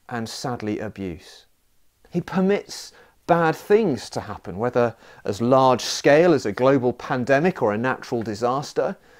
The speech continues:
or as local as a failed marriage or bullying and countless other things too. Let's be honest, the world is a mess. If God is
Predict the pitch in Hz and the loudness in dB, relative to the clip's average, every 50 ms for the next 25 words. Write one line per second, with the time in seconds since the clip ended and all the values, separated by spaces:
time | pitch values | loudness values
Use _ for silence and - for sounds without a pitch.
0 | _ _ _ _ - _ - 165 165 156 156 156 147 135 160 170 185 185 190 185 | _ _ _ _ -10 _ 4 6 8 8 6 6 4 4 4 6 8 6 6 6
1 | - - 127 120 127 - - 135 135 131 127 127 - - - - - - 147 160 | 4 2 2 2 2 0 -2 -4 -2 -2 -2 -2 -4 -10 -18 -12 -8 -4 0 0
2 | 156 151 147 135 135 147 156 156 160 139 120 107 87 85 - - 120 110 113 113 | 0 0 -2 -4 -4 -6 -4 -4 -2 -2 -2 -2 -4 -6 -8 -6 -4 -2 -2 -2
3 | 113 110 - _ - 165 160 165 165 151 120 92 90 98 101 - - 101 117 120 | -2 -4 -8 _ 2 4 4 6 6 4 2 0 -2 -4 -6 -6 -6 -6 -6 -8
4 | - - _ _ _ _ - - - 180 175 147 127 143 135 127 - - 160 165 | -8 -12 _ _ _ _ -16 -8 -4 -2 -2 -2 -2 -4 -6 -6 0 2 2 2
5 | 147 139 - - 127 110 117 127 127 - - - 175 151 131 95 - _ _ _ | 2 -2 -6 -6 -6 -6 -4 -6 -8 -10 -12 -8 -6 -6 -6 -6 -8 _ _ _
6 | _ _ _ _ _ _ _ _ _ _ _ _ _ _ _ _ _ _ _ _ | _ _ _ _ _ _ _ _ _ _ _ _ _ _ _ _ _ _ _ _
7 | _ _ _ _ _ - 156 - - - 147 165 185 165 131 - - 120 - - | _ _ _ _ _ -12 -12 -8 -4 0 2 2 2 2 0 -4 -6 -10 -12 -14
8 | - - - - _ _ _ _ _ _ _ _ _ _ 139 131 127 135 160 175 | -14 -16 -20 -20 _ _ _ _ _ _ _ _ _ _ -4 -2 2 4 4 4
9 | 185 208 208 185 160 135 143 143 147 165 202 208 - - - - - - - - | 6 6 4 4 4 2 0 0 0 -2 -4 -4 -6 -8 -12 -18 -20 -20 -20 -20
10 | - _ _ _ _ _ _ _ _ _ _ _ - 180 185 - - - 190 202 | -20 _ _ _ _ _ _ _ _ _ _ _ 0 0 0 0 2 2 4 6
11 | 233 262 233 185 156 147 135 - | 6 6 6 6 4 4 0 -4